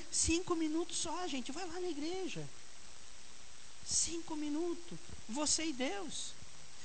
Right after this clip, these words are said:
Eu de tão preocupado que tava, eu,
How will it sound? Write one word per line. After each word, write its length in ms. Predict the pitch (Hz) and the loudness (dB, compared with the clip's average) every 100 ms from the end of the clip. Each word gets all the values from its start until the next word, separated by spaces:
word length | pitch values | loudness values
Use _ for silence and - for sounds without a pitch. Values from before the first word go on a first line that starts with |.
| 190 | 6
Eu 120 | 311 | 8
de 140 | 285 311 | 8 6
tão 300 | - 370 311 | 8 6 6
preocupado 720 | 320 302 - 226 262 320 269 | 6 6 4 4 6 6 4
que 120 | 247 | 0
tava, 420 | - 277 320 233 | 4 6 6 8
eu, 240 | 220 285 | 6 6